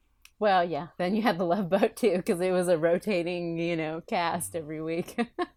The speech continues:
Speaker 2: Yeah. Um, so did you, I guess, w-, for any final thoughts about Teresa Wright, is there, I mean, we, we talked about the,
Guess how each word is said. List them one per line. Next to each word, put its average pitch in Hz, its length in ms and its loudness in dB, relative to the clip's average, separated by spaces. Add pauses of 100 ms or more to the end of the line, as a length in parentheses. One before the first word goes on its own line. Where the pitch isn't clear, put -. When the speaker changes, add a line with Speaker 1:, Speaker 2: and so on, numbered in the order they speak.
(220)
Speaker 2:
Yeah. 392 80 -4 (960)
Um, 180 400 0 (560)
so 202 340 -2
did 180 320 -8
you, 240 400 -6 (420)
I 175 60 -4
guess, 240 480 -8
w-, 175 220 -10 (280)
for 190 360 -8
any 170 160 -4
final 160 320 -4
thoughts 147 420 -6
about 135 380 -6
Teresa 127 400 -10
Wright, 117 640 -10 (180)
is 120 160 -16
there, 131 380 -6 (1200)
I 175 80 -2
mean, 190 180 -4
we, 208 100 -6
we 214 140 -6
talked 269 260 0
about 185 380 -2
the, 147 340 -2